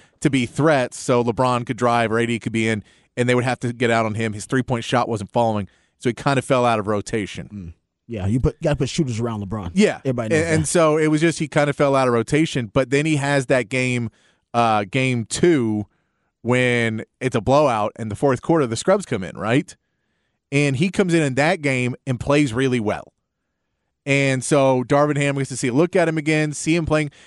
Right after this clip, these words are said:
Speaker 1: and playing smart basketball, even though they're down. He's not somebody who's just trying to throw up shots and whatever. So he gets a little bit, and they go,
Speaker 2: Mm.
Speaker 1: "You know what? He can actually do some things we might need."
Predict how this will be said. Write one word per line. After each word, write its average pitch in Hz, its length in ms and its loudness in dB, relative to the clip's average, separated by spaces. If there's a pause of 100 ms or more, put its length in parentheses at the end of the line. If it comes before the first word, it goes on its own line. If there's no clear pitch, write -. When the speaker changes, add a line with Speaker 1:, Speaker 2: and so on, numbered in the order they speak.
(160)
Speaker 1:
and 196 140 2
playing 214 320 0
smart 160 460 0
basketball, 123 720 0
even 135 280 0
though 127 140 4
they're 117 140 2
down. 123 380 0
He's 143 280 -2
not 143 240 0
somebody 135 320 2
who's 123 160 0
just 131 220 0
trying 127 220 0
to 107 60 -2
throw 120 200 2
up 117 80 -2
shots 117 340 -2
and 110 80 -6
whatever. 110 160 -2 (340)
So 175 280 2
he 170 80 0
gets 175 240 0
a 190 40 2
little 180 180 4
bit, 170 100 2
and 160 80 0
they 151 80 -2
go, 143 240 2
Speaker 2:
Mm. 95 140 -12
Speaker 1:
"You 156 80 -2
know 214 100 0
what? 285 300 0 (360)
He 240 160 0
can 262 140 0
actually 214 260 0
do 180 180 4
some 170 180 0
things 151 260 0
we 143 80 2
might 135 200 0
need." 120 540 0